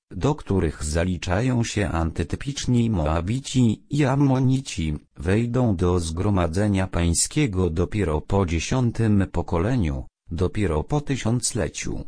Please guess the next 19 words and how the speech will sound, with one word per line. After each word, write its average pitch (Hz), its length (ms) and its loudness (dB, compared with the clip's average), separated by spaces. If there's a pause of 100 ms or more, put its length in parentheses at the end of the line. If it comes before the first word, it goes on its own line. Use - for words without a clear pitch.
(200)
czyli 139 320 -2
w - 120 -12
czasie 101 500 -2
małego 82 640 0
okresu. 104 800 -4 (460)
Innymi 85 640 2
słowy, 73 560 -2 (280)
będą 123 580 2
oni 107 360 2
restytucjonistami. 92 1500 0 (200)
Piąta 127 520 0
Mojżeszowa, 85 760 0
rozdział 95 600 0
dwudziesty 92 640 -2
trzeci, 87 560 -2
wersety 85 640 0
drugi 123 720 0
i 113 60 -2
trzeci, 78 760 -6